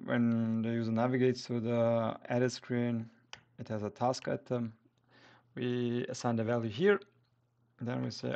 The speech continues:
arguments dot, mm,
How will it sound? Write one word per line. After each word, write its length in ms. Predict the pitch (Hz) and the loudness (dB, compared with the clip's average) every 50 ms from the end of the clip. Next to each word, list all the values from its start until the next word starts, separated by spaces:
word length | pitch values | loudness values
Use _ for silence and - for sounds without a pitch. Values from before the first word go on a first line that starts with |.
| - | -2
arguments 960 | 135 135 127 135 139 127 127 131 127 131 127 127 123 120 120 - - - - - _ _ _ _ _ _ - - - - - - _ _ _ _ _ _ _ _ _ _ _ _ _ _ _ _ _ _ _ _ _ _ _ _ _ _ _ _ _ _ _ _ - - _ _ - 131 | 2 2 4 4 4 2 0 0 0 0 2 2 0 0 -2 -4 -8 -16 -18 -20 _ _ _ _ _ _ -20 -20 -20 -20 -20 -20 _ _ _ _ _ _ _ _ _ _ _ _ _ _ _ _ _ _ _ _ _ _ _ _ _ _ _ _ _ _ _ _ -20 -20 _ _ -10 -4
dot, 400 | 120 139 135 131 123 123 - - - - - _ _ _ _ _ _ _ _ _ _ _ _ _ _ _ _ _ _ _ _ _ _ _ _ _ _ _ _ _ _ _ _ _ _ _ _ _ - - | 0 4 4 4 4 2 -2 -10 -20 -20 -20 _ _ _ _ _ _ _ _ _ _ _ _ _ _ _ _ _ _ _ _ _ _ _ _ _ _ _ _ _ _ _ _ _ _ _ _ _ -12 -8
mm, 840 | 147 135 131 123 123 123 120 117 110 107 107 107 104 104 104 104 98 | -8 -6 -6 -6 -6 -6 -6 -6 -6 -6 -6 -6 -6 -8 -8 -10 -12